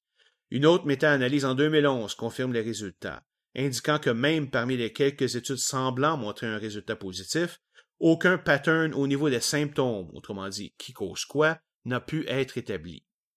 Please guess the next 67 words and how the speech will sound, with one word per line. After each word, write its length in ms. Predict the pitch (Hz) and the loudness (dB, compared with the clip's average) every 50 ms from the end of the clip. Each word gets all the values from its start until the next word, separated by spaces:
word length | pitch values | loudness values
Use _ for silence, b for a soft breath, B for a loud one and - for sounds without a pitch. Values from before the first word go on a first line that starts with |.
| _ _ _ _ _ _ _ _ _ _ - | _ _ _ _ _ _ _ _ _ _ -6
Un 100 | - 147 | -4 0
fait 140 | - 240 240 | 4 4 6
cocasse 400 | 240 208 - - 208 202 - - | 6 6 6 8 6 4 6 4
à 40 | 131 | 0
ce 140 | - - 135 | -2 0 -2
sujet 240 | - 135 127 143 156 | -2 -2 2 4 4
est 60 | 131 | 4
survenu 380 | 127 - 139 131 135 143 160 165 | 4 0 -2 0 0 0 2 2
en 80 | 151 | 0
deux 180 | 139 127 135 139 | 2 2 2 2
mille 220 | 139 139 135 127 | 4 2 2 2
neuf 220 | 127 139 143 135 113 | 4 4 2 2 2
dans 120 | 120 127 | 0 -2
la 140 | 123 113 110 | -2 -2 0
ville 180 | 117 143 147 131 | 0 0 0 2
de 80 | 127 | 0
Craigavon, 960 | 113 - - - 139 143 135 127 127 123 127 123 123 135 127 117 107 101 - - - | -2 -2 -2 0 0 0 2 0 0 0 0 0 0 -2 -2 -2 -4 -8 -10 -12 -10
en 360 | - 107 104 104 98 90 95 | -10 -10 -8 -8 -8 -6 -8
Afrique 300 | 95 - - 113 104 98 | -8 -10 -10 -12 -10 -6
du 80 | - | -4
Sud. 300 | - - - 98 90 76 - | -4 -4 -4 -4 -8 -8 -10
Enfin, 220 | - 92 - 98 92 | -18 -18 -14 -14 -14
je 80 | - | -12
pense 240 | - - 107 104 - | -8 -8 -8 -8 -8
que 80 | - 110 | -10 -12
c'est 100 | - - | -12 -10
comme 140 | - 92 | -12 -12
ça 80 | - 104 | -12 -12
que 80 | 92 - | -14 -14
ça 80 | 98 | -14
se 60 | - | -14
prononce. 480 | - 92 90 90 90 - - - - 110 - _ _ B B B B B B B B | -12 -12 -12 -12 -14 -16 -14 -14 -14 -14 -14 _ _ B B B B B B B B
Les 180 | 131 139 139 151 | 2 4 6 6
habitants 320 | 143 139 127 139 170 175 | 4 4 4 2 2 4
de 40 | 156 | 4
la 120 | 139 131 | 4 4
ville 160 | 127 151 165 151 | 4 2 0 0
ont 80 | 123 | 0
fait 140 | - - 151 | 0 0 0
des 120 | 135 123 | 0 0
pressions 480 | - - - 143 143 143 143 - 139 113 | -4 -2 -2 0 0 0 0 -2 -4 -4
pour 160 | - 110 110 | -6 -8 -10
déplacer 460 | 104 110 110 - 120 113 107 - - | -8 -8 -8 -4 -4 -2 -2 -2 -2
une 140 | 123 110 104 | -2 -4 -4
tour 200 | - 131 131 120 | -2 -2 -2 0
à 60 | 117 | -2
micro-ondes 640 | 104 104 95 - 104 101 98 104 123 139 156 160 151 B B B B B _ - | -4 -6 -10 -10 -8 -6 -4 -2 -2 -2 -2 -2 -4 B B B B B _ -8
qui, 80 | - - | -4 0
selon 320 | - 156 139 143 156 165 | 2 4 4 4 4 4
leur 220 | 147 131 120 117 | 4 2 0 -2
dire, 380 | 117 104 120 135 147 156 156 147 | -6 -4 0 0 2 2 0 0
causerait 400 | - 151 139 135 123 123 139 131 | 0 0 0 2 2 0 -2 -2
des 120 | 120 110 | -2 -2
maux 160 | 104 113 131 135 | -2 -2 -4 -4
de 60 | - - | -4 -4
tête, 380 | - 120 117 117 120 120 107 | -2 0 0 0 0 -2 -2
des 120 | 101 117 127 | -4 -4 -4
brûlures 520 | 135 135 139 131 123 123 123 127 127 127 | -2 0 0 0 2 2 2 2 2 2
et 120 | 131 151 | 0 0
des 120 | 151 139 123 | 0 0 -2
picotements 520 | - - - - 123 110 - 120 127 127 | -2 -4 -8 -6 -6 -6 -4 -4 -4 -2
de 60 | 113 104 | -2 -4
la 100 | 98 98 | -8 -6
peau, 320 | - - 131 139 147 147 - | -4 -4 -4 -4 -4 -6 -8
de 120 | 117 117 | -6 -2
la 120 | 123 120 | -2 -2
nausée, 600 | 110 113 117 110 107 - - 127 135 143 143 _ | -2 -2 -4 -6 -4 -4 -2 -2 -2 -2 -4 _